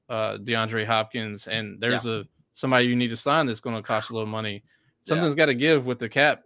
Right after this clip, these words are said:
Speaker 1: and, and, and for the Tennessee Titans. And, uh, we may see something happen tomorrow night.
Speaker 2: Yeah, I can't wait, man. I can't wait.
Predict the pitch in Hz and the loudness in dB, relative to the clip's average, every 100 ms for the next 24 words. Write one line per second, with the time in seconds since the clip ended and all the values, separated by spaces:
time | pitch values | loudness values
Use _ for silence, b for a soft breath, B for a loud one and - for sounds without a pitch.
0 | - 120 117 110 - 117 110 - _ _ | -6 -4 -4 -6 -8 -8 -8 -14 _ _
1 | _ 123 113 - - 120 107 123 117 113 | _ -10 -10 -12 -6 -6 -2 -4 -4 -4
2 | 113 117 113 110 _ _ _ _ - 113 | 0 0 -2 -10 _ _ _ _ -4 -2
3 | 113 110 110 107 104 110 117 127 - 131 | 0 2 2 2 0 -2 2 2 2 -2
4 | 135 123 123 123 120 127 123 123 120 139 | 0 0 2 2 0 -2 0 0 0 -2
5 | 104 b b _ 123 131 139 110 - _ | -4 b b _ 0 4 4 0 -6 _
6 | 120 131 151 143 117 147 165 - 110 117 | -4 0 -2 0 2 4 4 -2 -4 -2
7 | 127 127 120 156 160 160 104 123 147 - | -2 -2 0 0 0 -4 -2 0 0 -4